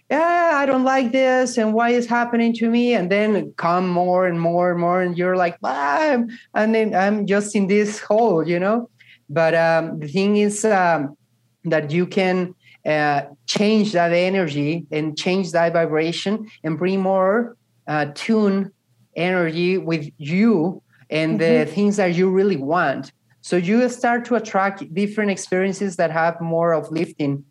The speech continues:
Speaker 1: that, uh, in the other time, you know, because you weren't conscious about this information.
Speaker 2: I love it.
Speaker 1: Mm-hmm.
Speaker 2: I love it, love it, love it.
Speaker 1: <laughs>
Speaker 2: Is there anything else that you wanna share before we wrap up today?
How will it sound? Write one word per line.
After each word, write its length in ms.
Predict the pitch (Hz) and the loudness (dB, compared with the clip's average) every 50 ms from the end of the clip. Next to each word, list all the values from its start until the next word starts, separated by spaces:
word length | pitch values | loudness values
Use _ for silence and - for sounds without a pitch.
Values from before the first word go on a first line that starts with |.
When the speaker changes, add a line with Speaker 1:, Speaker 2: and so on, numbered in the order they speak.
| _ _ _ _ _ _ _ _ | _ _ _ _ _ _ _ _
Speaker 1:
that, 260 | 143 139 139 139 139 | -2 0 2 2 2
uh, 320 | 143 135 135 135 135 123 127 | 2 2 2 2 0 0 -2
in 160 | - 160 151 | -4 -4 -2
the 100 | 143 147 147 | 0 2 2
other 480 | 151 156 151 151 147 143 139 139 139 143 | 2 0 0 0 0 2 0 0 -2 -4
time, 360 | - 185 175 165 147 139 135 131 | -4 -4 -2 -2 -2 -2 -4 -4
you 160 | 131 135 135 | -4 -4 -4
know, 220 | 139 143 160 196 | -2 -2 -4 -4
because 360 | 190 165 151 151 160 147 151 | -4 -6 -6 -6 -6 -8 -8
you 180 | 160 165 170 165 | -8 -6 -4 -4
weren't 360 | 160 165 160 156 143 135 139 | -2 0 0 0 -2 -2 -4
conscious 540 | - - 180 175 180 180 - - 143 139 - | -4 -2 0 0 0 -2 -4 -6 -8 -6 -4
about 500 | 143 131 139 143 143 143 147 143 143 143 | -4 -2 0 0 0 0 0 -4 -8 -6
this 360 | 151 180 165 151 143 147 - | -6 -4 -4 -4 -4 -4 -6
information. 720 | 160 156 147 151 143 135 135 135 135 127 - - - - _ _ _ _ _ _ _ _ _ _ _ _ _ _ _ _ _ _ _ _ | -6 -6 -4 -4 -4 -4 -4 -4 -6 -6 -8 -12 -16 -18 _ _ _ _ _ _ _ _ _ _ _ _ _ _ _ _ _ _ _ _
Speaker 2:
I 60 | 254 | -6
love 220 | 214 202 214 240 220 | -2 -2 -2 -2 -2
it. 180 | 214 - - - _ _ _ _ _ _ _ _ _ _ _ _ - | -4 -6 -6 -12 _ _ _ _ _ _ _ _ _ _ _ _ -8
Speaker 1:
Mm-hmm. 180 | 151 139 139 147 - _ _ _ _ _ _ - - _ | -8 -8 -8 -10 -12 _ _ _ _ _ _ -20 -20 _
Speaker 2:
I 120 | - - 196 | -12 -10 -6
love 220 | 180 185 214 285 330 | -4 -4 -2 0 0
it, 60 | 285 | 0
love 240 | 240 254 277 277 262 | 2 0 0 0 0
it, 40 | |
love 280 | 247 220 233 262 262 233 | 0 2 2 2 0 -2
it. 260 | - - - - - _ _ _ _ _ - - | -6 -8 -8 -16 -20 _ _ _ _ _ -12 -10
Speaker 1:
<laughs> 380 | 185 - - 180 190 - 175 | -10 -6 -6 -6 -6 -6 -6
Speaker 2:
Is 80 | 233 240 | -6 0
there 180 | 254 262 254 | 2 2 4
anything 800 | 247 247 269 311 311 330 330 - - 285 294 294 285 269 233 - - | 4 4 4 2 0 -2 -2 -2 -2 0 0 2 0 0 0 -2 -2
else 340 | - 214 220 233 262 262 - | 0 0 2 2 0 -2 -4
that 200 | - 226 208 - | -4 -4 -4 -2
you 120 | - 226 | -4 -4
wanna 260 | 233 226 220 214 208 202 | -4 -4 -4 -4 -6 -6
share 300 | - - - 185 190 214 | -8 -8 -6 -4 -4 -4
before 320 | 247 247 240 - 220 208 202 | -6 -8 -8 -8 -6 -4 -4
we 60 | 190 | -2
wrap 280 | 185 185 180 175 185 - | -2 -2 -2 -4 -2 -4
up 180 | 180 175 - - | -6 -6 -6 -8
today? 320 | - 262 247 240 277 269 | -6 -2 0 0 0 -2